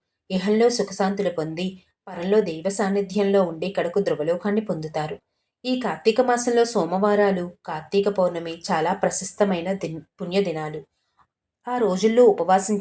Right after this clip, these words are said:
చేసి, సాయంత్రం పూజలు చేసి, ప్రసాదం స్వీకరించటం వంశ సాంప్రదాయాలను బట్టి జరపబడుతుంటాయి. ఈ రోజుల్లో సమస్త కుటుంబాల వారు మూడవ సోమవారం,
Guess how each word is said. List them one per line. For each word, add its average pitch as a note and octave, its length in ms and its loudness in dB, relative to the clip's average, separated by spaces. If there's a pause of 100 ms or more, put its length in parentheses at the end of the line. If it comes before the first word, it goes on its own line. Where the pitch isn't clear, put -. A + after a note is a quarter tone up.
చేసి, D#3 280 -8
సాయంత్రం F3+ 540 -4
పూజలు E3+ 320 -4
చేసి, E3 480 -4 (340)
ప్రసాదం G#3 440 -2
స్వీకరించటం F3+ 800 0 (300)
వంశ F3 260 -8
సాంప్రదాయాలను G3 800 0
బట్టి D3+ 280 -4
జరపబడుతుంటాయి. E3 880 -2 (380)
ఈ A#3 100 0
రోజుల్లో G#3+ 460 4
సమస్త F#3 380 -2
కుటుంబాల F#3+ 520 -2
వారు F3 260 -4
మూడవ E3 320 -6
సోమవారం, E3 680 -6